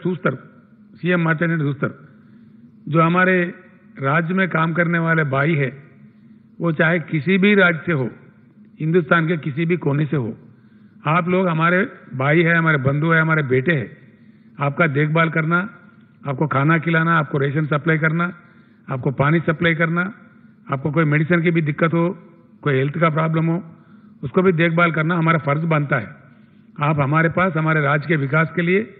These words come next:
हमारे राज्य के लिए सेवा करने के लिए आए हैं, इसलिए हम आपको हमारे भाई बंधु, हमारे बेटे समझते हैं। आप किसी चीज़ की फिक्र ना करें।" एक एक आदमी को आपको तेलंगाना में रहिए आराम से,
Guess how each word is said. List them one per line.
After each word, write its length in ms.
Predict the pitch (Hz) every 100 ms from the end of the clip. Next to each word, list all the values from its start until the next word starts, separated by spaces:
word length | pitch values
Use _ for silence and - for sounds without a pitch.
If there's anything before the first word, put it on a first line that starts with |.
| - - - - -
हमारे 220 | 151 160
राज्य 240 | 147 156 151
के 60 |
लिए 140 | 170 175
सेवा 300 | 160 156 180
करने 260 | 175 175
के 60 | 170
लिए 100 | 165
आए 220 | 139 147
हैं, 180 | 120 101 - - - - -
इसलिए 600 | 139 180 170 196 247 - - - _ -
हम 120 | 160
आपको 280 | 151 151 185
हमारे 340 | 165 151 180
भाई 380 | 170 147 156 180
बंधु, 420 | 151 143 151 226 - - - -
हमारे 200 | 147 151
बेटे 280 | 143 151 175
समझते 400 | 156 147 147 170
हैं। 220 | 185 277 - - - - - 156
आप 220 | 151 -
किसी 240 | 156 190
चीज़ 200 | 175 196
की 100 | 185
फिक्र 260 | 151 160 180
ना 240 | 156 160
करें।" 280 | 165 180 240 - - - - - -
एक 200 | 147 180
एक 160 | 208 180
आदमी 300 | 170 185 185
को 120 | 202
आपको 540 | 175 156 190 214 269 -
तेलंगाना 340 | 156 170 180
में 120 | 175
रहिए 260 | 147 143 190
आराम 280 | 175 165 170
से, 200 | 185